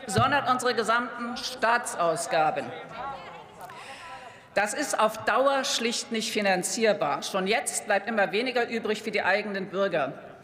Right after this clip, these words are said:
Das Armutsrisiko in Deutschland ist mit nahezu zwanzig Prozent eines der höchsten in Westeuropa. Für den hart arbeitenden Bürger steht nur noch die A F D ein. Wir hören seine Sorgen,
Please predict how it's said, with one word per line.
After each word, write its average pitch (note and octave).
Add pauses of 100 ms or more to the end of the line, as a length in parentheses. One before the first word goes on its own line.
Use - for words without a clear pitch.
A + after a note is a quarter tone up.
(280)
Das F3+
Armutsrisiko A#3+
in G3
Deutschland A#3
ist -
mit G#3
nahezu G3+
zwanzig B3
Prozent A3
eines A3+
der A3
höchsten C4+ (160)
in B3 (440)
Westeuropa. E3+ (1040)
Für B3+
den C4
hart C#4+
arbeitenden A#3
Bürger G3+
steht A#3+
nur B3
noch B3+
die B3
A G#3+
F A3
D F#3
ein. C#3+ (480)
Wir G3
hören A#3
seine G3+
Sorgen, A3+